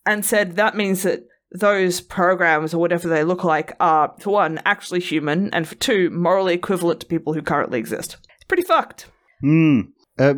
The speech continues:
Speaker 2: sort of faith in, uh, technological, uh,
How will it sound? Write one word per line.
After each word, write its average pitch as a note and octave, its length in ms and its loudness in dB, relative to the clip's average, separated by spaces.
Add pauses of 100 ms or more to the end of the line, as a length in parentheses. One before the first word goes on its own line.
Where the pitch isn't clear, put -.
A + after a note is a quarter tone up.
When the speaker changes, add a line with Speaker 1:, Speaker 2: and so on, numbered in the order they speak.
Speaker 2:
sort G3 240 0
of E3+ 120 2
faith A2 400 0
in, G2 200 -2
uh, F#2 300 -4 (200)
technological, F#2+ 880 -2
uh, E2 440 -4